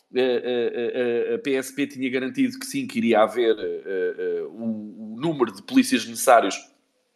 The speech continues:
para que, eh, tudo decorresse pela sua normalidade. E o que é um facto é que isso não aconteceu. Portanto,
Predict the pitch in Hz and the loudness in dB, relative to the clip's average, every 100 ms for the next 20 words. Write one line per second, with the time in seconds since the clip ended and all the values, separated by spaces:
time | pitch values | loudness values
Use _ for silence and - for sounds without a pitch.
0 | - - - 170 143 120 143 135 120 117 | -20 -10 6 8 8 6 4 4 4 2
1 | 110 104 101 175 - - 131 151 127 - | 0 -2 0 0 0 -2 2 6 6 4
2 | - - - _ 175 160 175 151 131 123 | -8 -18 -20 _ 4 6 6 4 6 4
3 | 123 135 147 170 208 226 - - - - | 6 4 6 6 4 2 -6 -20 -20 -20
4 | _ - 165 143 123 113 143 135 - - | _ -2 0 2 0 2 2 2 0 -4
5 | 151 - 151 156 156 170 165 - 143 123 | -6 -4 -2 0 -2 -6 -4 0 2 0
6 | - - _ - - | -6 -20 _ -8 -6